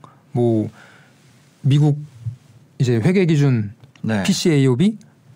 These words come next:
Speaker 1: 이거 제대로 안 받으면 뭐 상장 폐지하겠다, 뭐
Speaker 2: 네, 네,
Speaker 1: 못하게
Speaker 2: 네.
Speaker 1: 하겠다 이런 외국 회사 문책법, 문책법을 도입을 했고 그리고 중국에서도 지금 반독점법 때문에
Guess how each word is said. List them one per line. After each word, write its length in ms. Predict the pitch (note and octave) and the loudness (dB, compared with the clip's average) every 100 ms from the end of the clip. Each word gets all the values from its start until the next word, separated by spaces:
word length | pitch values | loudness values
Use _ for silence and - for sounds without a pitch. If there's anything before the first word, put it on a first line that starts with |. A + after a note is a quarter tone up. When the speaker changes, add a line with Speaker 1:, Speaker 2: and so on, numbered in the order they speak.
| _ A#3 A#3+ | _ -10 -2
Speaker 1:
이거 160 | C#3 | 0
제대로 360 | C#3 D3 D3+ C#3+ | 0 0 0 0
안 160 | A2+ C#3 | 0 0
받으면 560 | D3+ C#3+ C#3 C3+ A#2 - _ - - | 0 2 2 2 0 -6 _ -20 -6
뭐 140 | B2 | -2
상장 480 | A#2 E3+ E3 D3 A2+ - _ - _ _ - - | 0 2 2 2 0 -4 _ -20 _ _ -16 -4
폐지하겠다, 520 | G3 F3+ D3+ C#3 C3 | -2 0 0 0 0
뭐 120 | A#2 | 0
Speaker 2:
네, 120 | G#2+ | 0
네, 40 | G#2+ | 0
Speaker 1:
못하게 280 | C3+ D3 D3 | -2 0 0
Speaker 2:
네. 40 | |
Speaker 1:
하겠다 360 | D#3 D3 D3+ B2+ | 0 0 -2 0
이런 220 | C3+ B2 | 0 0
외국 240 | C3+ D3+ | 0 0
회사 100 | D#3 | 0
문책법, 500 | C#3+ C#3 E3 D3+ F3+ - | 2 0 0 -4 -10 -6
문책법을 640 | C3 C#3+ E3 - D#3+ D3 C#3 | -2 0 -2 -2 0 2 0
도입을 340 | C#3 C#3+ D3+ | 2 0 0
했고 360 | D3 D3+ G#3+ A3 - - - - - - | -2 -2 -2 -4 -12 -16 -14 -16 -18 -18
그리고 240 | - E3+ | -4 -2
중국에서도 680 | C#3+ F3 G#3+ C4 C4 G#3+ G3+ | 0 2 2 4 2 2 2
지금 380 | D3+ D3 D3 B2+ - - - | 2 2 2 0 -4 -20 -8
반독점법 1040 | C#3 D3+ E3+ - F3+ D#3 D3 C#3 - - | 0 0 0 -2 -2 -2 -2 -4 -6 -10
때문에 600 | - D3+ D3+ D3 C#3+ B2 | -2 0 2 2 0 -2